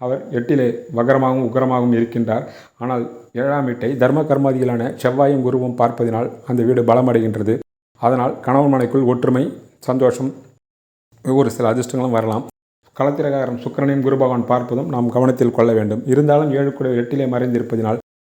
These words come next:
ஒரு சிலருக்கு தசாபுத்தி சரியில்லாதவர்களுக்கு கணவன் மனைவிக்குள் சிக்கல்கள், கருத்து வேறுபாடுகள், ஈகோ போன்ற ப்ராப்ளங்கள் வரும். அவர்களெல்லாம் நீங்கள் நிச்சயமாக விட்டு கொடுத்து சென்றால் மிக விரைவிலே அப்படிப்பட்ட பிரச்சனைகளை உங்களை எதுவும் செய்யாது என்பதை நீங்கள் நிச்சயம் நினைவில் வைத்துக் கொள்ள வேண்டும். ஆணாக இருந்தாலும் பெண்ணாக இருந்தாலும்.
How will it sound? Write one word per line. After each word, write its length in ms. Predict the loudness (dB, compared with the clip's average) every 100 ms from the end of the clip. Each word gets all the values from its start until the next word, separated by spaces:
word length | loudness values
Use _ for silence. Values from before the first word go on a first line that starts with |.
| _
ஒரு 160 | 0 0
சிலருக்கு 420 | 0 0 0 -2 0
தசாபுத்தி 480 | 0 2 0 0 -2 0
சரியில்லாதவர்களுக்கு 640 | 0 2 2 0 -4 -4
கணவன் 320 | -2 0 2
மனைவிக்குள் 440 | 0 -2 0 -2 -2
சிக்கல்கள், 440 | -2 0 2 0 0
கருத்து 240 | -2 0
வேறுபாடுகள், 460 | 0 0 0 2 2
ஈகோ 160 | 2 0
போன்ற 280 | 0 -2 -2
ப்ராப்ளங்கள் 500 | 0 0 2 0 -2
வரும். 160 | -2 -4 -8 _ _ _
அவர்களெல்லாம் 480 | 0 2 2 2 0
நீங்கள் 200 | 0 -2
நிச்சயமாக 360 | -4 -2 0 2
விட்டு 200 | 2 0
கொடுத்து 300 | -2 -2 -4
சென்றால் 400 | -6 0 2 2 -2 -18 -14 -6
மிக 180 | -2 2
விரைவிலே 340 | 2 2 2
அப்படிப்பட்ட 420 | 0 -2 -4 -4
பிரச்சனைகளை 440 | -2 -2 -2 -2 -2
உங்களை 220 | -2 0
எதுவும் 260 | 0 -2 -2
செய்யாது 380 | -2 0 0 0
என்பதை 280 | -2 -2 -2
நீங்கள் 280 | 0 -2 -2
நிச்சயம் 340 | -4 0 2 4
நினைவில் 300 | 4 4 2
வைத்துக் 240 | 0 0 2
கொள்ள 120 | 2
வேண்டும். 280 | 2 -2 -4 -2
ஆணாக 320 | 2 4 2
இருந்தாலும் 380 | 0 0 -2 -4
பெண்ணாக 320 | -4 -4 -2
இருந்தாலும். 420 | -4 -4 -4 -6